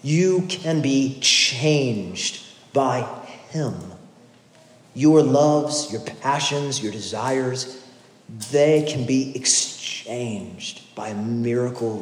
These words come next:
of God. That is your only hope for how you might be forgiven and restored before a holy God. So come today, believe upon Jesus, and you will be saved from facing the judgment of God against your many sins.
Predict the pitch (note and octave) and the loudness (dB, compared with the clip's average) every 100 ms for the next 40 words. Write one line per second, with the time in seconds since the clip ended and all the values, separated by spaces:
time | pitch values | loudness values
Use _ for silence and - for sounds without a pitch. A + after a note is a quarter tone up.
0 | - F#2+ - D2 - - - - _ _ | -10 -14 -14 -14 -16 -20 -20 -20 _ _
1 | - _ _ _ _ _ _ _ _ _ | -20 _ _ _ _ _ _ _ _ _
2 | - C3+ C3+ B2 - - A#2 A#2 A#2 B2 | -20 -8 -6 -4 -6 -8 -10 -10 -6 -4
3 | B2+ A#2+ G#2 - A2 - - G2 - A2 | -2 -4 -6 -8 -8 -8 -12 -14 -12 -10
4 | G2+ G2+ A#2 A2+ - A2 G2+ - G#2 - | -10 -6 -6 -6 -8 -8 -8 -8 -10 -10
5 | - - A2+ A2 G2+ G#2 F#2 - - F2+ | -12 -8 -8 -6 -8 -10 -8 -8 -8 -10
6 | F#2+ G#2+ - G2 - F2 D2+ D#2 D#2 - | -12 -14 -10 -10 -10 -14 -14 -16 -18 -20
7 | - _ _ _ _ _ _ _ _ - | -20 _ _ _ _ _ _ _ _ -20
8 | _ _ _ _ _ _ _ _ _ - | _ _ _ _ _ _ _ _ _ -10
9 | B2 - - C#3+ D3+ A#2 F2+ F2+ - B2 | -10 -8 -8 -4 -4 -4 -8 -12 -10 -6
10 | A#2 C3 D3+ D3+ A#2+ A2 A2+ A#2+ - - | 0 2 2 0 -4 -4 -6 -8 -8 -12
11 | - - - - A2+ B2 C#3+ B2 C3+ D3+ | -16 -18 -20 -12 -6 -2 0 0 4 4
12 | C3 B2+ - - A#2+ G2 F#2+ - - A#2 | 2 -2 -2 -2 0 -2 -4 -10 -8 -4
13 | B2 B2 B2 A2 A2+ A2+ A2+ G#2+ G2+ G#2 | -2 0 -2 -4 -2 -4 -4 -8 -6 -6
14 | G2 - G2+ - G#2 F#2 F#2 - C3+ - | -8 -12 -10 -8 -10 -12 -14 -14 -14 -16
15 | - | -20